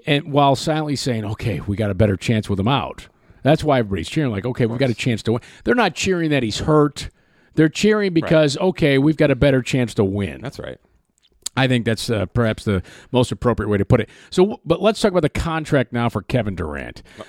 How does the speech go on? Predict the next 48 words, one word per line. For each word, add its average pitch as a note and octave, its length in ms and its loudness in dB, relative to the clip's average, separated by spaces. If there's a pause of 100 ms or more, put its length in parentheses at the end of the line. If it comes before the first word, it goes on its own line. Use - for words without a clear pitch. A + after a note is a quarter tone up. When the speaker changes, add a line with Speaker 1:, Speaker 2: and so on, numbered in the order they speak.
(160)
Speaker 1:
Does D#3 120 4
this B3+ 160 2
put, - 300 -2
does G3 120 -2
this D4+ 160 -4
put - 220 -4
some G#3 160 -4
onus A3 260 -2
on F#3 120 0
the E3 80 0
Warriors F#3 580 0
to, E3 380 0
uh, D3 440 4
say, D3+ 280 2
"Hey, E3 160 2
look F3+ 240 -2
it, - 180 -4
you D3 140 -2
know E3 100 2
what? F3 320 2
You F3+ 180 0
went F#3 200 2
out F3+ 120 2
and D3 120 -6
did D3 160 0
this C#3 160 0
for C3 320 2
us," - 180 -4 (460)
um, A#2 480 2
for, A#2+ 360 2
for G#2+ 420 0
them C#3+ 280 0
to D3+ 80 4
pay E3+ 340 0
him? E3+ 160 0
Because D#3+ 360 0 (280)
if D3 160 -2
I'm G#3 200 0
the E3 80 2
Knicks, D3+ 680 0 (560)
if C3 160 0
I'm E3 180 4
another E3 280 4
team F#3 320 -2
out D#3+ 260 0
there, D#3 300 2
the C#3 120 0
Clippers, E3+ 600 0